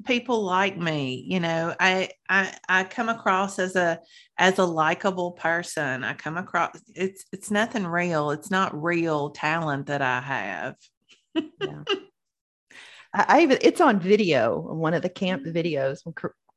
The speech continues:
Speaker 2: the four coaches were on the stage and Corinne's interviewing and something came up and I'm like,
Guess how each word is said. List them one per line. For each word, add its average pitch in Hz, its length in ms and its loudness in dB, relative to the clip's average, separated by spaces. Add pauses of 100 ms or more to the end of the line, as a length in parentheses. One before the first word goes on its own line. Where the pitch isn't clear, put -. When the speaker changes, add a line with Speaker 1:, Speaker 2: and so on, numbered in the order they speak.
(140)
Speaker 2:
the 160 140 -16 (100)
four 160 160 -2
coaches 165 460 2
were 151 100 4
on 160 120 2
the 156 60 0
stage 160 380 2
and 160 100 -6
Corinne's 151 380 -4
interviewing 156 440 -2
and 151 140 -8 (120)
something 214 300 2
came 196 180 2
up 254 120 4
and 214 120 2
I'm 214 80 0
like, 196 280 -2